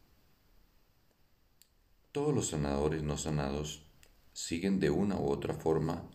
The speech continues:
el plan de perdón del ego. Si son teólogos, probablemente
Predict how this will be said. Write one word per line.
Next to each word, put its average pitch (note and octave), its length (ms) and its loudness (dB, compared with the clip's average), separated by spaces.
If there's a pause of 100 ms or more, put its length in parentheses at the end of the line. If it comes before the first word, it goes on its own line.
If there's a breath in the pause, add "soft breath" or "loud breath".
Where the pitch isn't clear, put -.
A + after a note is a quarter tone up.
el D2+ 300 -2
plan F2+ 500 0
de - 120 -2
perdón C#2 480 -2
del C2 160 -2
ego. A#1+ 260 -2 (1600 soft breath)
Si - 160 -6
son D3 280 0
teólogos, D2+ 600 2
probablemente D2+ 1000 -2